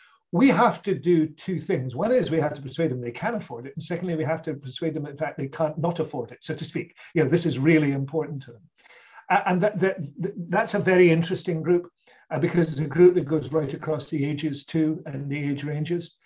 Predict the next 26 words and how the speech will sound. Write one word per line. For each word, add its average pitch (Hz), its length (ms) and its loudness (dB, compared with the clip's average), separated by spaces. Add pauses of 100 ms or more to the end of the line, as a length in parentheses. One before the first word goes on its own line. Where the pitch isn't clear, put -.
(260)
So, 208 360 6 (160)
you 214 100 -2
know, - 100 -4 (160)
there's 202 220 2
quite 269 240 2
a - 20 4
lot 226 100 6
of 196 100 -4
thinking 208 340 -6
goes 175 180 2
into 170 160 -2
this 160 160 -2
all 165 100 0
the 156 60 -2
time. 160 280 -2
Who 202 220 -2
would 175 220 4
you 156 80 0
be 139 140 -2
trying 151 320 -4
to 151 100 -8
get 143 220 -6
hold 156 300 -4
of, 143 160 -4
and 127 80 -8
how 151 400 -2